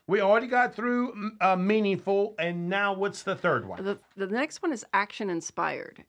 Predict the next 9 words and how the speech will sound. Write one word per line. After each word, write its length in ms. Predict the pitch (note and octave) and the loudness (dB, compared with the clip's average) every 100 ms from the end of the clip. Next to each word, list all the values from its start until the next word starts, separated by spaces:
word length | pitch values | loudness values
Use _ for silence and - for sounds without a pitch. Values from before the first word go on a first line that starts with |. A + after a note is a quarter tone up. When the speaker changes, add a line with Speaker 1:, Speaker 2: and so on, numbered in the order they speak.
| - | -6
Speaker 2:
And 340 | F3+ E3+ D#3+ E3 _ _ _ | -4 -2 -4 -10 _ _ _
the, 160 | F#3 F#3 | -10 -8
what 440 | F3+ F3 F3+ G#3+ B3+ | -8 -10 -4 -2 0
I 80 | |
wanna 200 | B3 A3+ | -2 -2
emphasize 640 | - G3+ G3+ F#3 F3 E3 D#3+ | -4 -6 -6 -6 -4 -4 -6
here 460 | G#3 G3 E3+ D#3 - | -8 -4 -4 -4 -4
is 240 | F3 F3 | -6 -4
it's, 360 | F3+ E3+ - | -4 -4 -8